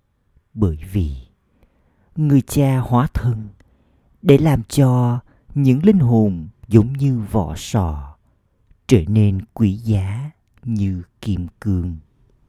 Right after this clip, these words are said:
Đây là sinh nhật tuyệt vời duy nhất trong suốt cả chu kỳ. Và đó là sinh nhật độc đáo nhất, đáng yêu nhất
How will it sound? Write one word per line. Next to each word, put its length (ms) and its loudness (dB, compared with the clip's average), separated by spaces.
Đây 180 6
là 240 2
sinh 240 -4
nhật 160 0
tuyệt 180 2
vời 400 0
duy 260 -4
nhất 420 -4
trong 180 4
suốt 360 -2
cả 460 -8
chu 220 -2
kỳ. 320 -6
Và 200 4
đó 180 2
là 240 2
sinh 320 -2
nhật 160 2
độc 320 0
đáo 260 -2
nhất, 300 0
đáng 320 0
yêu 260 0
nhất 320 0